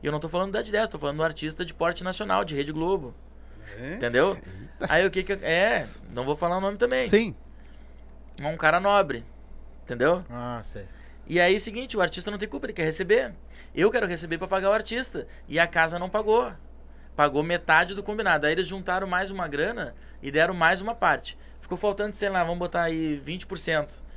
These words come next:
Speaker 1: Mas vinte por cento já era uma grana boa. E aí, pô, foi a primeira vez, primeira vez que eu tive que ir pra justiça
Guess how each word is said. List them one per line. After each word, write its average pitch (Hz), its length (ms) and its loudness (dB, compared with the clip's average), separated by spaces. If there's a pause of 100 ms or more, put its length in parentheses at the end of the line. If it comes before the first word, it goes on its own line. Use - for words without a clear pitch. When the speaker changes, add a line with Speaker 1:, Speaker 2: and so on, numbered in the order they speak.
(220)
Speaker 1:
Mas 127 120 -4
vinte 160 180 -8
por 175 80 -8
cento 170 220 -4
já 190 80 2
era 185 80 0
uma 190 100 -2
grana 190 240 -2
boa. 214 340 4 (600)
E 143 160 0
aí, 151 340 4 (160)
pô, 165 260 0 (100)
foi 151 100 0
a 147 40 -2
primeira 170 320 -2
vez, 202 160 4
primeira 185 540 -2
vez 208 200 4
que 214 60 -10
eu - 40 -8
tive 202 200 -10
que - 80 -16
ir - 40 -16
pra 202 120 -2
justiça 190 760 -4